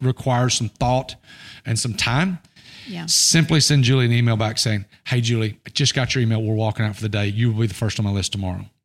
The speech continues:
Speaker 2: Yeah.
Speaker 1: If you got that email, you would be satisfied.
Speaker 2: Absolutely. Yeah.
Speaker 1: More so than if I didn't respond at all.
Speaker 2: <clears throat>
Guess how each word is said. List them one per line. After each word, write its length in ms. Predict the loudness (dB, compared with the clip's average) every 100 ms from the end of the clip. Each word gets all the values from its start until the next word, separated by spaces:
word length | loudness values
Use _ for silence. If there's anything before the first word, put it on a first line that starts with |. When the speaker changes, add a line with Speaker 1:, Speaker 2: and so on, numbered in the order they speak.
| _
Speaker 2:
Yeah. 240 | -10 -10 -10 _
Speaker 1:
If 180 | -4 -4 0
you 220 | 2 4
got 240 | 2 0
that 180 | 0 2
email, 380 | 2 2 2 0
you 180 | 0 2
would 100 | 2
be 120 | 0
satisfied. 560 | -2 -4 -6 -8 -12 -16 -20 _ -6
Speaker 2:
Absolutely. 580 | -6 -4 -4 -4 -8 -12 -14
Yeah. 200 | -6 -2
Speaker 1:
More 240 | 2 4 4
so 280 | 2 2 0
than 160 | 0
if 140 | -2 -2
I 100 | -2
didn't 360 | -2 -2 0
respond 360 | -2 0 0 0
at 80 | 0
all. 140 | 0
Speaker 2:
<clears throat> 200 | 0 -2